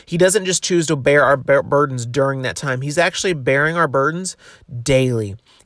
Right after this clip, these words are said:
Even when we don't recognize that we have burdens, he's bearing them. He's taking them on. He's taking the brunt of them. He's protecting us. He's saving us from their initial blow.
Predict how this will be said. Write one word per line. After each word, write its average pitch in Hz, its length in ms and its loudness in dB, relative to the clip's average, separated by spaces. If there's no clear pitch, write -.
Even 185 300 0
when 185 100 2
we 170 80 0
don't 151 260 0
recognize 139 540 0
that 110 140 0
we 127 100 -8
have 127 340 -2
burdens, 147 360 -2
he's 139 240 -6
bearing 123 420 -4
them. 117 160 -8
He's 156 280 -4
taking 143 360 -2
them 127 120 -2
on. 120 220 -2
He's 170 240 -4
taking 160 380 0
the 143 80 0
brunt 127 360 0
of 127 100 -2
them. 120 120 -2
He's 143 220 -4
protecting 123 680 -4
us. - 340 -10
He's 170 240 0
saving 156 540 2
us 127 140 -2
from 135 180 -4
their 127 180 0
initial 120 360 -4
blow. 113 420 -2